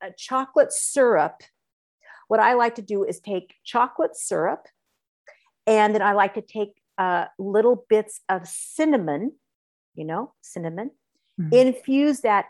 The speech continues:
Speaker 1: into the chocolate bits for just a, seven days. And then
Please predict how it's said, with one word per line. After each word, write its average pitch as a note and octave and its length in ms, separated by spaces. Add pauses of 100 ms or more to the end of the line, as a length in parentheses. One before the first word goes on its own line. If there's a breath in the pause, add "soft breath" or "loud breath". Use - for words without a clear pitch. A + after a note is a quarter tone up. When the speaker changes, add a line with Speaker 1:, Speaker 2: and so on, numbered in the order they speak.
Speaker 1:
into B3+ 640
the A3 80
chocolate G#3+ 600
bits F#3 380
for C#4+ 160
just D4 340
a, C#4+ 60 (220)
seven C4+ 400
days. F3 580 (1400)
And G3+ 320
then C4+ 500